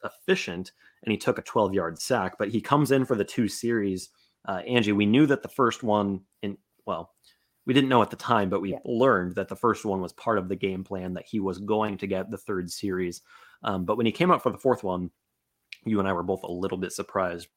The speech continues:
Speaker 1: but then, uh, Ben Gulbranson came back in and, and quarterbacked the Beavers the rest of the way. But let's talk about Tristan Gebbia's cameo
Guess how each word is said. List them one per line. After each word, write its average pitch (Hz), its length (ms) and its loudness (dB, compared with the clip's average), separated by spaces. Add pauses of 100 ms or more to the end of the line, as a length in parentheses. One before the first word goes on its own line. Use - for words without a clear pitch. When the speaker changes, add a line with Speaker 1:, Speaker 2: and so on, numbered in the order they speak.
(140)
Speaker 1:
but 95 140 -10
then, 85 220 -8
uh, 80 200 -10 (200)
Ben 101 140 -2
Gulbranson 92 500 -6
came 104 160 -6
back 90 200 -6
in 92 140 -2
and, 87 160 -8
and 95 100 -8
quarterbacked 92 560 -2 (360)
the 107 80 -6
Beavers 98 320 0
the 101 100 0
rest 98 240 0
of 92 60 -2
the 87 80 -2
way. 98 260 2
But 95 240 -2 (480)
let's 120 200 2
talk 113 220 2
about 98 420 0
Tristan 104 340 0
Gebbia's 95 400 0
cameo 95 720 0